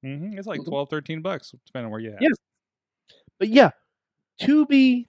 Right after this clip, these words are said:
Speaker 3: dot T V. Search for Lucha Underground, please, and tag Lu-, uh, hashtag Lucha Rewatch.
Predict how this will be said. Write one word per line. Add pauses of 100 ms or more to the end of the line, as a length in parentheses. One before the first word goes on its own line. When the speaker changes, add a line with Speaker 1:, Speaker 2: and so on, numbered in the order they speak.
Speaker 3:
dot
T
V. (440)
Search
for
Lucha
Underground,
please,
and (640)
tag (380)
Lu-, (160)
uh, (380)
hashtag
Lucha
Rewatch.